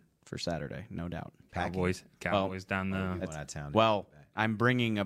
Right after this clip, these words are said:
Speaker 1: game. I'm bringing an outfit just in case I get delayed. You know, I'm thinking ahead.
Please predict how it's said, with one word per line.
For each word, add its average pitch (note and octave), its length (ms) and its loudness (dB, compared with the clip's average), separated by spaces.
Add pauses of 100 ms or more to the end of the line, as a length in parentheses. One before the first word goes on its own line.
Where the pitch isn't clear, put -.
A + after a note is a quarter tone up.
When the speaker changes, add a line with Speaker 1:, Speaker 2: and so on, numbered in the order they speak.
(120)
Speaker 1:
game. G#2 540 2
I'm A2 180 2
bringing C#3 340 4
an A#2+ 80 2
outfit G#2+ 360 0
just G2 220 -4
in G2 60 -4
case F#2+ 280 -2
I F#2 80 0
get F2+ 200 -2
delayed. D#2+ 520 -4
You F2+ 140 -2
know, F#2+ 200 2 (160)
I'm F2+ 160 -4
thinking A2 340 -2
ahead. F2+ 280 -2